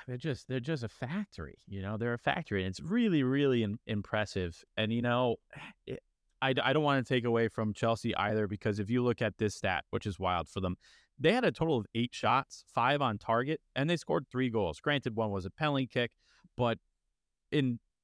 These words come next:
previous Chelsea games, they'd have fifteen shots, one on target, five big chances missed. It's definitely an impressive performance from Chelsea. S-, Brighton still were able to put up some really impressive numbers, but they had a man advantage with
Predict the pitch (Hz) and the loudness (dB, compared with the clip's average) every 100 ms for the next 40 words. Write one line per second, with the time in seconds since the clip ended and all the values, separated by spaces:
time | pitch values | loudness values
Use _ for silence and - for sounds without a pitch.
0 | _ - 233 220 127 - 143 135 123 131 | _ -2 0 2 0 0 0 -2 -2 0
1 | 113 107 123 110 98 - _ _ _ _ | 0 -2 -2 0 -2 -4 _ _ _ _
2 | 117 - 113 107 - 143 143 - - - | -2 0 -4 -4 2 2 2 -2 -12 -4
3 | 104 107 101 92 - 135 131 131 127 - | -2 0 0 -4 0 2 2 0 -2 -4
4 | _ _ - 110 101 104 90 - 101 95 | _ _ 2 2 2 0 -2 -4 -4 -4
5 | 92 104 131 120 - _ _ _ _ 120 | -6 0 0 0 -4 _ _ _ _ -4
6 | 101 143 131 - 127 120 113 107 - 113 | 0 2 2 2 2 2 2 -2 0 0
7 | 101 117 101 - _ _ - 104 107 107 | 0 -2 -2 -8 _ _ -8 -2 -2 0
8 | 98 - 95 - 110 104 110 101 - _ | -4 -4 -6 0 0 0 -2 -4 -6 _
9 | _ _ - 135 127 131 131 117 - 123 | _ _ -18 -4 2 2 0 -6 -2 0
10 | 120 117 113 107 117 113 - 104 107 113 | 2 2 2 0 0 -2 -2 -4 0 0
11 | 113 101 101 - 120 160 143 131 113 104 | 0 -2 -4 -4 -2 0 2 0 -2 -2
12 | 101 101 98 95 92 90 92 143 131 131 | -2 -2 -2 -2 -4 -4 0 0 2 -2
13 | 117 104 | -2 -6